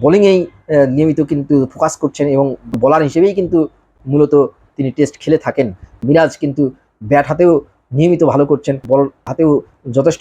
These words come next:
অবদান রাখছেন, সেটিরই একটি অংশ কিন্তু এই পাঁচ উইকেট। নিঃসন্দেহে মিরাজ এবং তাসকিনের এই বোলিং বাংলাদেশ দলকে কিন্তু রাওয়ালপিন্ডি টেস্টে বেশ এগিয়ে রেখেছে এই দ্বিতীয় টেস্টে এবং বাংলাদেশ দলকে জয় পাওয়ার যে একটি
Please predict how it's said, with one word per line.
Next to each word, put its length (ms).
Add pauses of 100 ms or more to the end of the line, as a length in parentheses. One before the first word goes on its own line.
(120)
অবদান 220 (100)
রাখছেন, 240 (440)
সেটিরই 400 (180)
একটি 240 (200)
অংশ 160 (120)
কিন্তু 180 (100)
এই 140
পাঁচ 200
উইকেট। 240 (680)
নিঃসন্দেহে 460 (440)
মিরাজ 260 (140)
এবং 100 (100)
তাসকিনের 420 (320)
এই 80
বোলিং 260 (320)
বাংলাদেশ 300
দলকে 280 (380)
কিন্তু 280 (160)
রাওয়ালপিন্ডি 400
টেস্টে 300 (320)
বেশ 120 (120)
এগিয়ে 240
রেখেছে 240 (120)
এই 40
দ্বিতীয় 300
টেস্টে 260 (240)
এবং 160
বাংলাদেশ 240 (100)
দলকে 220 (440)
জয় 240
পাওয়ার 220
যে 200
একটি 240